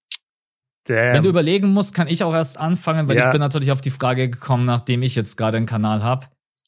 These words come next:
Speaker 1: Mhm.
Speaker 2: Und zwar, ähm, äh, einige von euch werden ihn kennen. Er hat zwei Millionen Abonnenten, ne? Dinge erklärt, kurz gesagt.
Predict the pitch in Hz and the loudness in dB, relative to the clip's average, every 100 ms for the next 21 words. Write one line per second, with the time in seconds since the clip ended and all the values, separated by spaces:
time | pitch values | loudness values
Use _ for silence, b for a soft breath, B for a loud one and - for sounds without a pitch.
0 | _ - 107 139 156 _ _ _ _ - | _ -10 -6 -4 -6 _ _ _ _ 0
1 | 135 135 143 143 - 131 127 127 117 _ | 0 2 0 -2 0 -2 0 -2 -4 _
2 | _ _ _ - 131 135 127 131 131 131 | _ _ _ -2 -2 0 0 2 0 -2
3 | 104 123 123 123 110 107 110 135 131 113 | -2 -2 0 -2 -2 -4 -4 0 0 2
4 | 131 B B - 117 101 135 - - 147 | 0 B B -6 -2 -2 -2 -4 -2 0
5 | 180 151 147 147 135 131 131 139 - 117 | 2 2 0 0 0 2 2 0 0 0
6 | 123 135 B - 120 196 254 214 147 143 | 0 -2 B -4 2 2 2 -2 -2 -2
7 | 135 135 135 160 180 - - _ - 247 | -2 -2 0 -2 -4 -8 -12 _ 0 0
8 | - 139 123 101 101 - | 0 -2 -2 -2 -6 -10